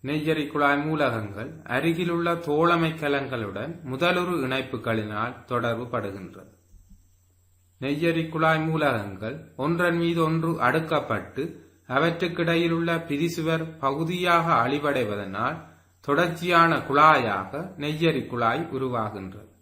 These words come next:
இதன் குறுக்குச்சுவர் நெய்யரி தட்டு எனப்படுகின்றது. இது தாவர உடல் முழுவதும் உணவு கடத்தலில் பங்களிப்பு செய்கின்றது. உணவானது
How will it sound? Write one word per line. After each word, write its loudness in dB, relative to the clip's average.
இதன் 0
குறுக்குச்சுவர் 0
நெய்யரி 2
தட்டு -2
எனப்படுகின்றது. -4
இது 0
தாவர 8
உடல் 2
முழுவதும் 0
உணவு 4
கடத்தலில் -2
பங்களிப்பு 0
செய்கின்றது. -6
உணவானது 2